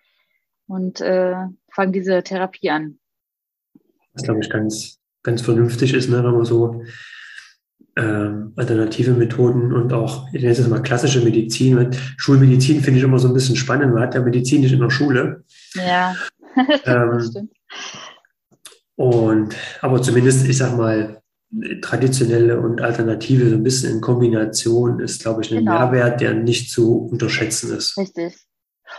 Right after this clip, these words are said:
Speaker 1: Und das Wichtige ist auch dazu, dass ich halt immer, ähm, also wirklich in, also von acht bis zwölf Wochen einen Rhythmus hatte, wo mein, äh, Blut untersucht worden ist, ähm, regelmäßig M-R-T-Untersuchungen gehabt habe in der ganzen Zeit.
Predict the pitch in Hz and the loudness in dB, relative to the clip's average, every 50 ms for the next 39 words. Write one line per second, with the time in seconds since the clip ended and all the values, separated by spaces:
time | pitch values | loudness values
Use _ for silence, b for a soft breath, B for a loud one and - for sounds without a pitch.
0 | B B - 202 196 208 196 - - 202 226 220 - - 262 226 240 226 - - | B B -2 0 0 0 -2 -2 -2 -2 -2 0 0 -2 0 2 2 0 0 0
1 | 202 202 185 - 214 190 185 - - - 220 226 233 226 - - _ _ - 196 | -4 -4 -2 -2 -4 -4 -4 -6 -8 -6 -4 -4 -4 -4 -6 -8 _ _ -10 -8
2 | 185 190 190 - 196 190 185 185 - 214 226 247 262 269 269 269 269 269 277 - | -8 -8 -10 -6 -6 -6 -4 -4 -2 0 2 2 4 4 4 4 2 0 -2 -4
3 | b b b b b b _ _ _ _ - 190 190 196 196 190 190 190 - - | b b b b b b _ _ _ _ -10 -8 -6 -6 -6 -6 -8 -8 -8 -8
4 | - 185 185 170 175 202 196 208 - - - 190 190 185 175 - - - - 185 | -8 -8 -6 -6 -6 -6 -6 -6 -8 -8 -8 -6 -6 -6 -8 -8 -10 -10 -12 -10
5 | - 165 156 - _ - 160 - - 196 - - _ - - - - - 202 196 | -10 -12 -14 -12 _ -14 -12 -10 -8 -10 -10 -10 _ -16 -16 -10 -6 -2 -2 -2
6 | 190 - 202 202 202 - 202 196 190 185 - 208 208 - 208 208 208 - - - | 0 0 -2 -2 -2 -2 -2 -2 -2 -2 -4 -6 -6 -4 -4 -4 -4 -6 -8 -8
7 | 208 202 208 202 196 185 _ _ _ _ _ _ _ - 190 196 190 190 185 185 | -8 -6 -4 -4 -6 -6 _ _ _ _ _ _ _ -10 -8 -6 -4 -4 -4 -4
8 | 185 180 175 - - 185 175 175 175 170 165 - 226 233 - 226 196 180 170 180 | -6 -8 -12 -12 -12 -10 -10 -8 -10 -10 -8 -8 -8 -6 -4 -4 -6 -6 -6 -8
9 | 175 _ - 185 185 - - 226 - - - _ B B B B B B B B | -8 _ -8 -8 -6 -6 -8 -8 -10 -12 -18 _ B B B B B B B B
10 | B B - - 185 180 175 175 175 170 175 175 180 - _ _ - 196 202 208 | B B -4 -2 -2 0 0 -2 -4 -6 -8 -10 -12 -14 _ _ -2 0 2 2
11 | 226 214 214 208 202 208 208 - - 190 190 185 190 185 - 208 208 214 233 233 | 4 4 2 2 0 -2 -6 -6 -4 -4 -4 -4 -4 -4 -2 0 0 2 2 0
12 | 214 - 208 202 202 190 185 190 185 202 196 190 190 185 196 208 - - 214 196 | -2 -4 -6 -8 -8 -8 -10 -10 -10 -10 -10 -8 -6 -6 -6 -8 -8 -8 -10 -10
13 | - - - _ _ _ - 190 180 185 180 165 - _ _ - 185 185 - 190 | -10 -14 -20 _ _ _ -8 -6 -4 -4 -4 -6 -10 _ _ -6 -6 -6 -8 -10
14 | 185 - 196 190 196 196 - | -8 -4 -4 -2 -2 -4 -6